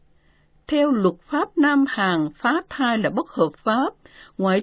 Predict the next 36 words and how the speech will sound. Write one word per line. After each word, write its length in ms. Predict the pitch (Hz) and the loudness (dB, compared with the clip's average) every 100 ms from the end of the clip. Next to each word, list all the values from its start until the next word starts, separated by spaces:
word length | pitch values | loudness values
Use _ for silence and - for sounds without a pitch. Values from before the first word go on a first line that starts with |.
| - | 2
trừ 320 | 208 190 180 | 4 4 2
khi 160 | - 285 | 2 2
có 160 | 302 349 | 2 -6
thai 320 | - 294 262 | -4 0 0
vì 140 | 226 165 | 2 2
bị 220 | 160 160 | 2 2
hãm 320 | 196 160 185 254 | 0 -4 -2 0
hiếp, 200 | 294 370 - _ _ - | 2 2 -2 _ _ -12
hoặc 180 | - 190 - | -4 -4 0
khi 120 | 311 311 | 0 0
sức 120 | 403 - | -2 -4
khỏe 240 | - 180 | 0 2
của 140 | - 302 | 2 0
người 260 | 277 180 | 2 2
mẹ 220 | 175 170 | 2 2
mang 240 | 208 262 262 - | 2 0 -2 -4
thai 300 | 285 262 247 | -4 -2 -2
bị 200 | 165 156 | -2 0
lâm 280 | 226 233 233 | 0 0 0
nguy, 380 | 240 240 233 220 _ _ - - | 0 0 0 -6 _ _ -20 -8
bào 280 | 202 202 202 | -4 -2 -2
thai 180 | - 302 285 175 | -2 0 0 2
dị 140 | 175 240 | 2 2
hình, 260 | 254 190 160 - _ _ | 2 0 0 -6 _ _
hoặc 160 | - 170 | -6 -4
người 200 | 190 175 | 0 0
mẹ 340 | 165 165 170 170 | 0 2 2 0
ở 120 | 170 175 | -2 0
trong 140 | 247 | 0
tình 260 | - 175 147 | 0 -2 -2
trạng 300 | 156 156 185 | -2 -2 -2
lầm 260 | 175 156 139 | -2 -2 -4
than 260 | 240 233 214 | -4 -4 -4
cùng 320 | - 170 147 | -2 0 0
cực. 240 | 175 156 - _ _ _ _ _ _ - | 2 0 0 _ _ _ _ _ _ -2
Trong 180 | 302 | 2